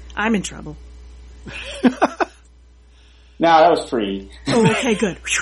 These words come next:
Speaker 2: <laughs> And published by New World Computing.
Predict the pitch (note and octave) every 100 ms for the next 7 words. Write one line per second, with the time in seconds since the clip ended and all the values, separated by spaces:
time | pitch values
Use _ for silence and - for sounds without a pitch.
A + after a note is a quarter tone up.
0 | - - - - - - B2+ A2+ A2+ D#3
1 | C#3+ - B2+ A#2+ A#2 C3+ C3 A#2+ A2 -
2 | - G#2 D3+ - - -